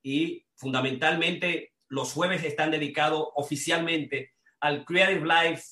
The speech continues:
al Creative Living Runners Club, que es el club de corredor Vivir Creativo, y de alguna manera motivar a nuestros corredores a nivel privado, eh, digamos, que se motiven a hacer los trabajos fundamentales del correr,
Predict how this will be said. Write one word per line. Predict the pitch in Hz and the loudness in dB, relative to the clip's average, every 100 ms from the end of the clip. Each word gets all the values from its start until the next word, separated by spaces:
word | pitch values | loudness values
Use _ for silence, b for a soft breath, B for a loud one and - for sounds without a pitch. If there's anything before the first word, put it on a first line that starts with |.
| _ _ | _ _
al | 143 135 | -6 -2
Creative | 185 185 190 | 2 2 2
Living | 190 185 170 | 2 0 2
Runners | 151 151 147 | 2 2 0
Club, | 180 185 175 - _ _ _ _ | 4 4 4 -2 _ _ _ _
que | - | -2
es | 151 | 2
el | 170 160 | 2 0
club | 180 180 | -2 -2
de | 151 147 | -2 -2
corredor | 143 143 175 143 | 0 2 2 0
Vivir | 156 170 214 | -2 -2 -4
Creativo, | - 147 113 110 101 143 - _ _ _ _ | -2 -2 -2 -6 -10 -12 -16 _ _ _ _
y | 123 135 170 | -4 -2 0
de | 139 | 0
alguna | 131 139 156 | 0 0 0
manera | 160 165 156 | 0 2 0
motivar | 156 151 143 165 175 | 0 -2 2 2 2
a | |
nuestros | 165 170 156 | 0 -4 -8
corredores | 160 147 156 160 156 - - _ _ 110 | -6 -2 0 2 0 -4 -14 _ _ -4
a | 120 | -4
nivel | 127 139 160 | 0 -2 -2
privado, | 165 165 165 160 185 - _ _ _ _ | -2 2 4 4 0 -8 _ _ _ _
eh, | 127 135 143 - 143 | -4 0 0 0 -4
digamos, | 139 139 - | -2 -2 0
que | 160 | -2
se | 156 | -2
motiven | 143 135 190 180 160 160 | -2 -2 -2 -2 -2 -2
a | 127 127 | 0 0
hacer | 127 147 160 151 | 0 0 0 0
los | 135 135 - | -8 -8 -8
trabajos | 123 160 196 | -2 0 0
fundamentales | 185 175 170 156 156 156 | -2 -4 -4 -2 -2 -2
del | 156 143 | -6 -6
correr, | 160 143 143 | -4 -2 -4